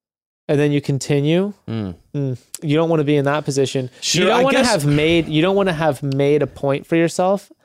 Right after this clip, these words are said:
Speaker 1: and then just continue
Speaker 2: Sure. But here's my thing. Here's my thing with it. I'm a
Speaker 1: ambiguously sleeping with someone.
Speaker 2: Right. But my thing is this. People do what they wanna do.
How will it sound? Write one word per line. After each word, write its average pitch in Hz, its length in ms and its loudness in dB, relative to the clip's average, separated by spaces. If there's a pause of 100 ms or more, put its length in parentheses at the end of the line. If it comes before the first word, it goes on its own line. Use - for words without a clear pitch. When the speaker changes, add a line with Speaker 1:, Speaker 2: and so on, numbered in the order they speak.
(500)
Speaker 1:
and 156 240 0
then 147 480 2
just - 340 -2
continue 143 880 0
Speaker 2:
Sure. 127 280 -2 (180)
But 151 120 0
here's 220 200 2
my 240 80 0
thing. 101 280 -2
Here's 143 180 0
my 147 80 0
thing 147 140 0
with 95 120 0
it. - 140 -6 (260)
I'm 139 120 -2
a 135 40 0
Speaker 1:
ambiguously 143 480 0
sleeping - 480 -6
with 117 120 -6
someone. - 380 -6
Speaker 2:
Right. 139 320 0
But 131 140 -2
my 156 160 2
thing 226 180 0
is 135 120 0
this. - 340 -4 (1300)
People 233 440 0
do 139 280 2
what 127 180 2
they 110 120 0
wanna 92 280 -2
do. 67 300 -6